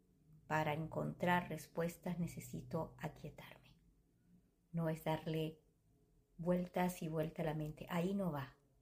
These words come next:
Ese no es el camino. La sabiduría llega desde otro nivel. <clears throat>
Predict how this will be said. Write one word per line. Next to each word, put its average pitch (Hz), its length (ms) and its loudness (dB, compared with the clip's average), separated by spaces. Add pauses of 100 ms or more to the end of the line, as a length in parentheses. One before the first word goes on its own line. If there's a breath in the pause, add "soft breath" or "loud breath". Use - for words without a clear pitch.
Ese 175 320 0
no 165 220 4
es 175 240 2
el 156 140 -4
camino. 147 400 -6
La 151 140 0
sabiduría 170 580 2
llega 185 360 4 (440 loud breath)
desde 196 460 4
otro 208 440 8
nivel. 160 380 2 (500 loud breath)
<clears throat> 302 680 12